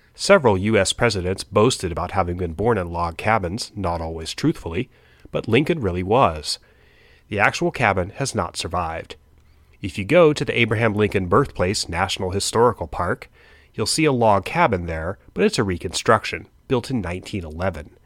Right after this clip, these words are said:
The original log cabin was dismantled long ago, probably before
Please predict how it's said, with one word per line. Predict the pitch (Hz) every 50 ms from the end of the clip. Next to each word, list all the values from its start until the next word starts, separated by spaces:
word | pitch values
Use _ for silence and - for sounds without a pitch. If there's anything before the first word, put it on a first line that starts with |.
| _ _ _ _ _ _ _ _ _ _ -
The | 98 87
original | 90 131 170 156 170 185 156 135
log | 117 113 117 113
cabin | - 117 107 104 98 104 95
was | 92 85 -
dismantled | - 143 143 - - 107 101 95 - 101 95 90
long | 85 85 95 110 123 135 135
ago, | 127 113 92 87 85 85 82
probably | - - 151 156 143 120 104 104 92
before | 85 - 90 - - - 165 123 95 87 82 82 -